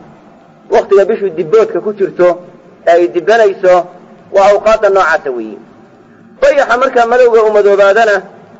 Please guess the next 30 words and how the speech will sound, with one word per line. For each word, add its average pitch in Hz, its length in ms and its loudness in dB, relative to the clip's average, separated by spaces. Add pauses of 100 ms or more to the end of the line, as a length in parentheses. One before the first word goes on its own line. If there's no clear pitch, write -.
(320)
waxay 226 240 2
marka 247 260 -2
ahlu 214 220 2
cilmigu 226 320 0
yidhaahdeen 208 540 2
sababtiisu 226 500 -2
waxay 214 240 2
tahay 202 320 2 (560)
Yacni, 185 320 0
dayaxu 214 380 0
markaa 214 300 0
nuurkiisu 208 580 0
waxa 208 220 0
uu 196 80 0
ka 226 120 -2
yahay 196 320 2
markaa 196 300 0
mustamid, 196 540 -2 (600)
oo 170 100 2
mid, 202 180 0
yacni, 190 280 0
markaa 202 320 0
ka 214 140 0
soo, 196 360 2
yacni, 180 340 -2
qaadanaya, 190 640 2 (760)
yacni, 190 320 0
ka 196 160 -2
qorraxda 196 420 0
weey. 156 220 -4